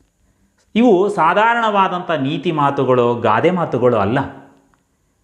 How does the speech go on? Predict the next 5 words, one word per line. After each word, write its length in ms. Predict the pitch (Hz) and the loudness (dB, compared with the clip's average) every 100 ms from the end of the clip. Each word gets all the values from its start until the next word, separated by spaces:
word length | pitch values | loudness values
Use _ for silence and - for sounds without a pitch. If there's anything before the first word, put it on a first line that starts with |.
| _ 147 | _ -2
ಈ 140 | 139 | 0
ಕಾವ್ಯಗಳ 640 | - 127 156 220 214 175 | 0 0 0 0 0 0
ಜೊತೆಯಲ್ಲಿ 440 | 135 117 120 190 160 | -2 -2 0 0 0
ಅದು 80 | 139 | -2
ಸೇರ್ಕೊಂಡಾಗ 640 | 131 139 143 135 113 104 | -2 -2 0 0 0 0